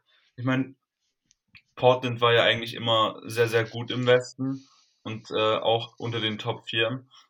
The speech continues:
Und es war immer die Rede, ob Portland nicht doch einen zweiten All-Star verdient. Und da hat man halt immer Richtung C J McCollum geschaut und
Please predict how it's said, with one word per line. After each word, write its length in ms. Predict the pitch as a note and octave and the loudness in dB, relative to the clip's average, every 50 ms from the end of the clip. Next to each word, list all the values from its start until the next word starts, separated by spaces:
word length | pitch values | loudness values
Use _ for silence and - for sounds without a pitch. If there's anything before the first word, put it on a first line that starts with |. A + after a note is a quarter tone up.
| _ - | _ -10
Und 100 | B2+ B2 | -8 -6
es 100 | A#2+ - | -2 2
war 120 | C#3 A2+ | 2 2
immer 160 | B2 C3+ C3+ | 2 2 0
die 100 | B2+ B2+ | 0 0
Rede, 380 | B2+ A#2 B2+ C3 C3+ C#3 B2+ E2+ | 0 0 0 2 2 2 2 2
ob 240 | F#2+ A2 - - _ _ - | 2 0 -2 -4 _ _ -4
Portland 420 | - B2 A#2+ - - B2 A#2+ - | 0 0 0 0 -2 -6 -12 -10
nicht 320 | A#2 A#2 A2+ - _ - | -8 -10 -10 -10 _ -2
doch 260 | G#2 G2+ A2+ - - - | 0 0 0 -2 -4 -4
einen 240 | - C3 C#3+ D3 | -2 -2 -2 -4
zweiten 480 | C#3+ - - - D3 D3 C#3+ - - D3+ | -6 -6 -4 -2 -2 -2 -2 -4 -6 -6
All-Star 420 | C#3 C#3+ D3 C#3+ C#3+ - - D3 C#3+ | -4 -4 -4 -4 -6 -6 -6 -8 -8
verdient. 640 | C#3 - C#3+ C3 B2 C3+ C3+ C#3 D3+ D3+ - - _ _ _ _ _ - _ _ _ _ _ _ - | -6 -8 -8 -4 0 0 0 0 -2 -6 -14 -20 _ _ _ _ _ -20 _ _ _ _ _ _ -8
Und 300 | A2 A2 G#2+ G#2+ G#2+ G#2 | -6 -6 -4 -6 -4 0
da 420 | - A2 G#2+ G#2+ G#2+ G#2 - - - - - - | 2 4 4 4 4 4 2 -2 -6 -10 -10 -8
hat 200 | - A#2 A#2 A#2+ | -6 -6 -6 -6
man 120 | A#2+ A2+ A2+ | -6 -4 -2
halt 160 | A2+ G#2 - | -2 -2 -2
immer 240 | A2 A2+ A2+ A2 G#2+ | -2 -2 -2 -2 -2
Richtung 280 | A2 - - A#2+ A#2 | -6 -8 -8 -8 -8
C 140 | A#2 - - | -8 -8 -10
J 180 | G#2+ G#2 A2+ G#2+ | -8 -6 -6 -4
McCollum 520 | G#2 G#2 - - - C3 B2+ B2+ B2 A2+ | -4 -6 -6 0 2 2 4 4 2 -2
geschaut 360 | G#2 G#2+ - - G#2 G#2+ G2+ G#2 | -4 -6 -4 -2 0 0 -2 -2
und 200 | G#2 G#2 - | -6 -8 -10